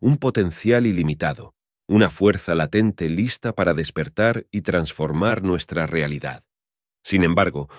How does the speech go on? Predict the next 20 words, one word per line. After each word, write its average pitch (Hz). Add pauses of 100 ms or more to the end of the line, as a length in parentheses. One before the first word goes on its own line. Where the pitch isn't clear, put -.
(120)
muchos 127
de 123
nosotros 107
nos 95
encontramos 90
atrapados 90
en 85
las 82
cadenas 95
de 85
nuestras 76
propias 95
creencias, 85 (320)
dejando 117
ese 127
potente 110
resplandor 85
en 80
la 67
sombra. 69